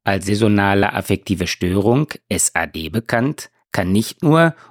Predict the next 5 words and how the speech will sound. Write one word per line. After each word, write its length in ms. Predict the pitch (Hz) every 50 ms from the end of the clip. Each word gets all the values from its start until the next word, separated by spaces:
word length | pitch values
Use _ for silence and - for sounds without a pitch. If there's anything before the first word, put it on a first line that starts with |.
| _ _
unsere 320 | - 120 110 104 98 98
Stimmung 400 | - - - 117 110 127 135 135
und 140 | 143 135 131
Energie 400 | - 135 139 139 139 143 156 131
beeinträchtigen, 1000 | 98 92 - - 85 92 92 - - 107 104 - - - 123 120 127 135 139 139